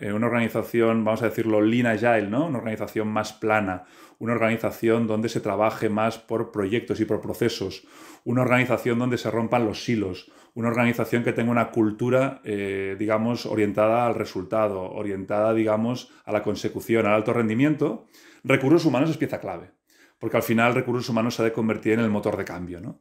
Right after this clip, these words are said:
Por lo tanto, nuestra actuación está tanto en la parte de la, de la transformación, de gestión del cambio, de cómo hacer, digamos, que recursos humanos sea un catalizador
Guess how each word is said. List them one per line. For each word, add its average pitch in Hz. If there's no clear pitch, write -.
Por 123
lo 120
tanto, 123
nuestra 143
actuación 123
está 135
tanto 113
en 104
la 101
parte 120
de 104
la, 98
de 98
la 92
transformación, 104
de 143
gestión 104
del 104
cambio, 135
de 117
cómo 123
hacer, 117
digamos, 110
que 107
recursos 107
humanos 117
sea 110
un 113
catalizador 107